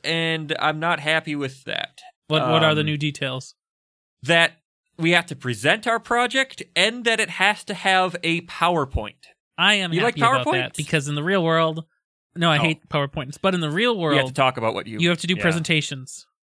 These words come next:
Speaker 2: Yeah. So, uh, I don't, I don't know if they cover it in boot camp, but there's, in the business world where I work, um, there's something we do called daily stand-up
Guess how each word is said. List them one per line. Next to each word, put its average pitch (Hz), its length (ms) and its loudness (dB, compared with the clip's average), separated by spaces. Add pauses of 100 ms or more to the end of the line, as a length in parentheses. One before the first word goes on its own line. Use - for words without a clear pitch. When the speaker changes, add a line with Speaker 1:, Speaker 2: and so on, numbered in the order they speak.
(440)
Speaker 2:
Yeah. 139 180 -4 (640)
So, 156 460 2
uh, 143 560 2
I 175 120 4
don't, 202 240 0 (100)
I 180 120 2
don't 185 140 2
know 180 200 2
if 165 80 -6
they 165 100 -4
cover 156 260 0
it 143 60 0
in 139 60 -4
boot 139 180 -8
camp, 139 260 -4
but 147 160 -6
there's, 147 340 -4 (400)
in 175 100 -4
the 165 60 0
business 175 340 0
world 151 220 -2
where 143 120 -2
I 160 80 2
work, 135 280 -6 (460)
um, 147 280 0
there's 156 160 -2
something 180 300 -2
we 160 100 0
do 151 160 -2
called 147 520 -2
daily 160 240 2
stand-up 139 560 -2